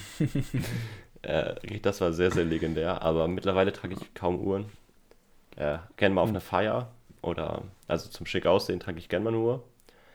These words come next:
Speaker 1: Aber so im täglichen Leben nicht, weil ich's, erstens stört mich das ein bisschen am Handgelenk. Wenn ich halt die Uhrzeit brauche, kann ich entweder auf mein Handy gucken.
Speaker 2: Echt, das stört dich am Handgelenk?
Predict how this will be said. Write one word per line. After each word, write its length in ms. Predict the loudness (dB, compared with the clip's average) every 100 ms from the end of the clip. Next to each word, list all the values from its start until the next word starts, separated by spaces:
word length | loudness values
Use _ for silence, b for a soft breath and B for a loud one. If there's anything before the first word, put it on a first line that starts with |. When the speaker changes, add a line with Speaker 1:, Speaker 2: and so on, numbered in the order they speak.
| b b
Speaker 1:
Aber 360 | -2 0 2 0
so 160 | 2 0
im 160 | 0
täglichen 440 | -4 -6 -6 -4 0
Leben 280 | 2 2
nicht, 260 | 0 -2 -4
weil 140 | -4
ich's, 180 | -4 -6 -12 0
erstens 320 | 2 2 -2
stört 260 | 0 0 0
mich 300 | -6 -6 -10 -6
das 200 | -4 -2
ein 80 | -2
bisschen 220 | -2 -2
am 80 | 0
Handgelenk. 460 | 0 0 -2 -4 -2
Wenn 120 | 0
ich 140 | 0 -4
halt 180 | -4
die 60 | 0
Uhrzeit 360 | 2 4 2 0
brauche, 260 | 0 0
kann 160 | 0 -2
ich 80 | -4
entweder 200 | -8 -6
auf 80 | -4
mein 100 | -2
Handy 180 | -2 -2
gucken. 320 | -4 -4 -6 -12 _ _ B B B B B B B
Speaker 2:
Echt, 140 | -10 -6
das 80 |
stört 160 | -2 -2
dich 100 | 0
am 60 | -4
Handgelenk? 340 | -2 -4